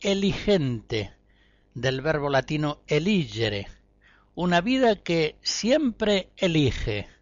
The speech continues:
en todos los detalles, personales, familiares, conductuales,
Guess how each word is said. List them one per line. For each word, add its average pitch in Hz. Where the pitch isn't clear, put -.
en 147
todos 277
los 190
detalles, 139
personales, 165
familiares, 165
conductuales, 156